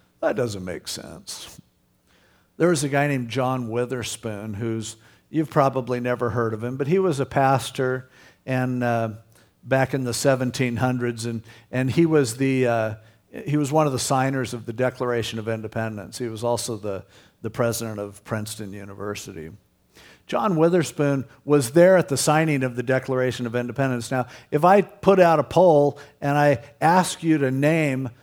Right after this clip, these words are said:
the people who signed the Declaration of Independence, there's one name that probably almost everyone would know,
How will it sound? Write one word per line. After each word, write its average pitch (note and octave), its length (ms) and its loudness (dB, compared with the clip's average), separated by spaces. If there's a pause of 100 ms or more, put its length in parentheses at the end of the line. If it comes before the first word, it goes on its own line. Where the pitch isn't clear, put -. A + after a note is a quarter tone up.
(140)
the C3 100 0
people D#3 340 2
who B2+ 100 0
signed C#3+ 400 2
the B2+ 80 -2
Declaration B2+ 720 -2
of A2+ 100 -6
Independence, B2 720 -4 (300)
there's C3 240 0
one F3 400 2
name B2+ 400 -2
that B2+ 260 -2
probably C#3+ 500 2
almost B3 640 2
everyone C3 640 2
would B2+ 220 0
know, B2 460 -2